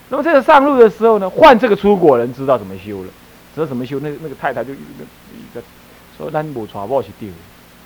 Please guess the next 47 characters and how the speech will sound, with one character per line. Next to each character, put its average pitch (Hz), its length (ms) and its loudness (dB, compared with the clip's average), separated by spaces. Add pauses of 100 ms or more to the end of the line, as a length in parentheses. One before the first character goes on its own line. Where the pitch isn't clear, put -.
(200)
你， 165 380 -14
你， 196 140 -12 (120)
你 165 160 -16
今 196 100 -10
晚 156 140 -2
给 120 80 -4
你 135 80 -8
徛， 131 360 -8 (560)
切， 165 480 2
啊， - 120 0
你 208 100 -2
拢 208 160 -2
唔 131 200 -8
甲 127 180 0
我 156 40 -2
摸， 156 260 -8 (260)
是 120 100 -14
什 156 120 -6
么 156 100 -4
原 127 180 0
因？” 131 140 -12 (1080)
好， 87 140 -18 (160)
换 185 260 6
这 170 140 2
个 156 80 0
出 160 220 -4
国 120 220 -6
人 92 120 -12 (280)
就 135 100 -12
拿 110 220 -12
一 120 40 -12
个 113 80 -14
花 113 220 -10
瓶， 92 280 -20
他 110 80 -20
说 117 140 -20 (560)
：“你， 123 240 -14 (1800)
你 127 200 -8
如 196 160 -2
果 143 220 -2 (120)
要 180 140 6
我 131 180 4
爱 143 240 0
你， 101 120 -10
你 107 320 -12
就 139 140 -6
是 120 80 -10